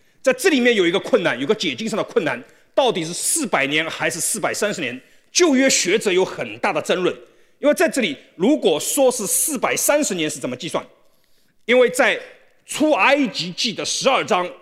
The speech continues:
这里说，以色列人住在埃及共有四百三十年，正满了四百三十年那一天，耶和华的军队都从埃及地出来了。这里说的是四百三十年，但是到了创世纪十五章的时候，你会发现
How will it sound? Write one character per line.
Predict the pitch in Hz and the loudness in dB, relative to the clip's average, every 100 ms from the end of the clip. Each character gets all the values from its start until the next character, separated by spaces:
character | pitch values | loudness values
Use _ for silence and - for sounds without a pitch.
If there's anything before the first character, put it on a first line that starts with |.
| _ _ - | _ _ -2
这 | 262 | -2
里 | 262 | 0
说， | - 185 - - _ _ _ | 0 -2 -2 -10 _ _ _
以 | 151 | -4
色 | 208 - | -2 0
列 | 320 196 | 4 4
人 | 160 185 | 2 -2
住 | 277 | -4
在 | 202 190 | -2 0
埃 | 180 226 240 | 2 2 2
及 | 160 143 151 | -4 -10 -10
共 | - 185 | -6 -2
有 | 143 127 | -2 -4
四 | - - 180 | -12 -10 -4
百 | 139 | -4
三 | 120 160 | -2 -4
十 | 151 | -6
年， | 117 110 _ _ _ _ _ _ _ | -10 -12 _ _ _ _ _ _ _
正 | - 349 | -2 2
满 | 233 165 143 | 2 2 0
了 | 151 | -2
四 | - 220 | -2 -2
百 | 151 | -2
三 | 180 226 | 0 -2
十 | 180 | -2
年 | 160 | -2
那 | 190 | -2
一 | 139 | -4
天， | 123 - 147 - _ _ | -4 -6 -6 -12 _ _
耶 | - 247 | 0 2
和 | 214 | 2
华 | - 170 | 2 2
的 | 180 160 | 2 -2
军 | - 208 202 | -2 -2 0
队 | 190 123 - - | 0 -2 -8 -2
都 | 190 | 0
从 | - 151 143 | 0 -6 -6
埃 | 175 185 | -2 -2
及 | 180 139 | -4 -10
地 | 147 123 | -14 -14
出 | - 175 | -10 -4
来 | 120 113 | -4 -4
了。 | 110 _ _ | -8 _ _
这 | - | -2
里 | 208 160 | 0 0
说 | - 202 | 0 0
的 | 165 | 0
是 | 147 | -4
四 | 127 - 208 | -6 -4 -4
百 | 139 110 | -6 -6
三 | 107 165 | -2 -4
十 | 139 | -4
年， | 117 113 - _ _ | -8 -8 -14 _ _
但 | 330 277 | 0 2
是 | 247 | 2
到 | 294 | 2
了 | 254 | 2
创 | 220 - 302 180 | 0 0 0 0
世 | 214 | -6
纪 | 196 202 | -6 -6
十 | - 277 | -4 -4
五 | 208 | -2
章 | 139 226 | -2 -2
的 | 220 | -2
时 | 180 | -2
候， | |
你 | 147 | -2
会 | 139 190 | 0 0
发 | - 247 | 0 -4
现 | 240 131 | -4 -6